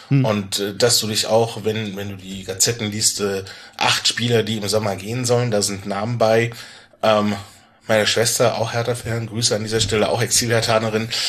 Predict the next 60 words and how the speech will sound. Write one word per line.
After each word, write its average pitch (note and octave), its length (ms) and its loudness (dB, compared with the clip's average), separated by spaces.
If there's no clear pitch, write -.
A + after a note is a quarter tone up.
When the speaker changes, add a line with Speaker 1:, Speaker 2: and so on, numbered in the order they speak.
Speaker 2:
äh, G#2+ 320 6
die, A2+ 300 4
die A2 100 2
hat A2 140 2
die G#2 60 0
Hände D3 260 2
über G2+ 140 -2
dem G2+ 60 -2
Kopf - 200 -4
zuschla-, A2 420 2
zusammengeschlagen. A2 680 2
Ich A2+ 140 0
so, A2+ 120 4
du, A#2 180 0
pf, - 500 -12
bin G#2+ 120 -6
ich A2 200 -6
nicht A#2 180 -4
böse C3 320 0
über F#2+ 200 -2
die F#2+ 100 -4
Namen, F2+ 280 -6
weil F#2+ 120 -4
was G2+ 180 -2
waren B2 160 4
da B2 80 2
für A2 120 -8
Namen A2+ 220 -4
bei? A#2 220 4
Niklas A#2 320 2
Stark C3 320 4
war G#2 100 4
dabei. F#2 400 -2
Ähm, G2 340 0
finde - 400 -4
ich, A2+ 140 -2
haben A2+ 100 2
wir A2 80 0
mit G2+ 180 -4
Kempf C#3+ 440 0
und G#2+ 180 -8
Gechter B2 460 2
zwei A#2 260 2
Leute, A2+ 320 2
die A2 100 -4
da A2 140 4
wesentlich A2 480 -2
eher, B2+ 260 4
die A2+ 160 -6
das G2 160 2
Innenverteidigungsduo G2 1080 -4
bilden G#2 260 -2
sollen G#2+ 240 2
und G#2 120 -4
der A2 80 4
einfach A2 160 0
verdammt G2+ 280 -2
viel G2+ 120 -6
Geld F#2+ 220 -6
verdient, B2 360 -8